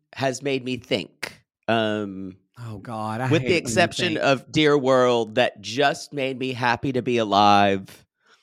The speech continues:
Speaker 1: um, and
Speaker 2: Oh,
Speaker 1: wanna wear
Speaker 2: no.
Speaker 1: lots of wigs. Um,
Speaker 2: Well, that's a good
Speaker 1: but
Speaker 2: thing.
Speaker 1: every,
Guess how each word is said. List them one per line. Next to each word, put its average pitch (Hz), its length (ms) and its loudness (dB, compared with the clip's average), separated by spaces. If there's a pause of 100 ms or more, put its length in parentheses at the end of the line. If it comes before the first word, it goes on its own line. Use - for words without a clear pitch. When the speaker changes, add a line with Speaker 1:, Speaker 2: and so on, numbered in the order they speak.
(260)
Speaker 1:
um, 104 800 -4
and 123 140 -2
Speaker 2:
Oh, 117 40 -4
Speaker 1:
wanna 120 240 8
wear 117 200 6
Speaker 2:
no. 110 60 2
Speaker 1:
lots 104 280 4
of 92 100 -6
wigs. 80 640 -8 (380)
Um, 90 640 -2
Speaker 2:
Well, 147 140 -10
that's 349 240 -2
a 330 60 -6
good 175 160 -6
Speaker 1:
but 180 140 -6
Speaker 2:
thing. 98 340 -6 (380)
Speaker 1:
every, 196 400 4